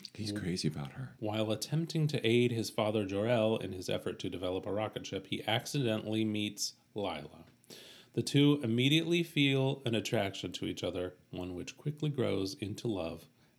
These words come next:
Speaker 2: after Superman saves Lila when their rocket goes out of control. So he recognizes her now.
Speaker 1: Mm-hmm.
Speaker 2: He, she's the great lost love of his life.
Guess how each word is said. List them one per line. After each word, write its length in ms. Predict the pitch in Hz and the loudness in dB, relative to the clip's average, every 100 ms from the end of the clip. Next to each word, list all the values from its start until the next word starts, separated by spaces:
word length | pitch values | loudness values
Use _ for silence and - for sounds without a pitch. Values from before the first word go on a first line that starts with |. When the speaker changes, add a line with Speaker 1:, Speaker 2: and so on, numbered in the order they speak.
| - | -10
Speaker 2:
after 300 | 92 95 117 | -8 -4 -4
Superman 460 | - 101 95 90 87 | -2 -4 -6 -8 -6
saves 320 | 101 95 - | -4 -4 -4
Lila 320 | 82 80 80 | -8 -8 -10
when 180 | - 107 | -6 -4
their 100 | 139 | -2
rocket 420 | 127 80 - - | -2 -2 -6 -4
goes 160 | - 127 | -2 0
out 160 | 90 90 | 0 -4
of 120 | - | -8
control. 560 | 117 - 143 101 82 - _ _ _ _ - - - - - - - _ _ _ _ _ _ _ _ _ _ _ _ _ | -8 -2 0 0 -2 -10 _ _ _ _ -20 -20 -20 -20 -20 -20 -20 _ _ _ _ _ _ _ _ _ _ _ _ _
So 220 | - 143 135 | 2 6 8
he 120 | 156 | 8
recognizes 640 | 151 - 90 90 85 85 | 8 6 -2 -4 -4 -6
her 100 | 98 | -6
now. 300 | 85 98 104 - - | -8 -8 -14 -20 -8
Speaker 1:
Mm-hmm. 340 | 104 107 80 80 | -6 -6 -10 -8
Speaker 2:
He, 300 | 85 123 123 | 0 4 4
she's 340 | 117 131 117 | 2 0 0
the 80 | 110 | 0
great 320 | 104 120 127 | 4 4 4
lost 460 | 127 110 110 - - | 4 6 6 4 -6
love 240 | - 104 107 | -2 0 2
of 120 | 113 | 0
his 200 | 135 - | -2 -4
life. 400 | 76 71 87 - | -6 -10 -12 -16